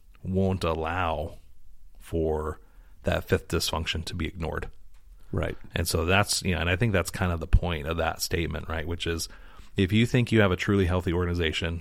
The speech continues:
Speaker 1: and you have a truly great culture, it's not gonna allow you to ignore missed targets, um, over cost overruns or things like that, right? If you have a goal as a, as a company to,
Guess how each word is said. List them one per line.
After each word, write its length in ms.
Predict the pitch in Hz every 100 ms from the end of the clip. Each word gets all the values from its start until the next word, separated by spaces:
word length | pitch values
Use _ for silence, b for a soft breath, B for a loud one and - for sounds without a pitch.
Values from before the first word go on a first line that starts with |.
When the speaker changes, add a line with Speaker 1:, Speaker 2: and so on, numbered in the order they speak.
| -
Speaker 1:
and 140 | 95
you 60 | 85
have 120 | 87
a 60 | 85
truly 440 | - - 101 95
great 280 | 90 95 82
culture, 520 | - 85 - 131 147 - b b b b b b
it's 220 | 95 -
not 180 | 123 113
gonna 160 | 123 107
allow 400 | 92 82 80 90
you 320 | 87 78 76 - - - - - - - -
to 160 | 92
ignore 720 | 90 87 90 90 87 85 82 - -
missed 300 | 101 92 -
targets, 640 | - 87 82 80 - - - b b b b -
um, 600 | - 78 78 78 80 - -
over 340 | 101 95 90 87
cost 340 | - 87 -
overruns 640 | 87 82 82 80 80 80 -
or 120 | 85
things 260 | - 85 82
like 180 | 78
that, 280 | 82 80 - b b b b
right? 160 | 90 85
If 120 | 85
you 120 | 95
have 140 | 101 95
a 60 |
goal 320 | 87 95 95 98
as 100 | 90
a, 200 | 87 78
as 100 | 90
a 40 | 85
company 480 | 104 95 98 98
to, 520 | 90 - 85 85 85